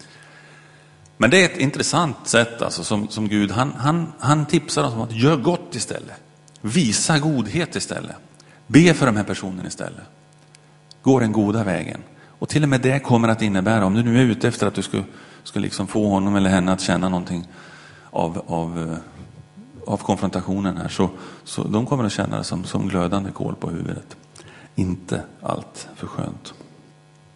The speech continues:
Det är lätt att säga de här sakerna kanske. Det är lätt att predika om det och stå och tala om det på det här sättet och säga: "Gör så här", eller "Det här är bra tips." Och sen hamnar man där i vardagen igen och så står man där och det är tisdag och det är morgon och det är, du är trött och så är det en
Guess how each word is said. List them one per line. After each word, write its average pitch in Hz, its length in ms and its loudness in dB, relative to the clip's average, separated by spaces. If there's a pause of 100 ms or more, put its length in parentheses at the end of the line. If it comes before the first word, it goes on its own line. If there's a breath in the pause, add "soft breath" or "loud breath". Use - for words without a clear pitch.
(580 loud breath)
Det - 60 2
är - 40 8
lätt - 160 6
att 117 80 2
säga 117 280 6
de 131 100 4
här 101 80 6
sakerna 90 340 2
kanske. - 280 -8
Det - 80 -2
är - 20 6
lätt 123 220 6
att 110 80 4
predika 110 420 4
om 98 140 0
det 90 80 2
och 87 160 -2
stå - 220 -2
och 95 60 -2
tala 98 260 6
om 101 80 2
det 98 60 0
på 92 100 0
det 90 60 4
här 90 40 0
sättet - 360 -6
och 87 60 -10
säga: 82 180 -4
"Gör 92 180 0
så - 120 -6
här", 85 220 -4
eller 85 240 -6
"Det 90 60 -2
här 90 120 2
är 92 60 2
bra 87 180 0
tips." - 340 -6
Och - 80 -10 (880 loud breath)
sen 110 140 2
hamnar 123 200 6
man 127 120 2
där 127 120 6
i 127 40 4
vardagen 123 340 6
igen 131 200 2
och 113 80 -2
så 101 80 -4
står 98 180 4
man 98 140 2
där 104 180 4
och 92 60 0
det 90 80 0
är 87 40 0
tisdag 107 460 -2
och 107 80 -2
det 101 80 -2
är 90 40 -2
morgon 92 420 2
och 90 80 -2
det 90 80 -2
är, 87 220 -4
du 85 60 -6
är 82 40 -6
trött 113 400 2
och - 80 -4
så 90 80 -4
är 85 100 0
det 85 60 -4
en 80 100 -8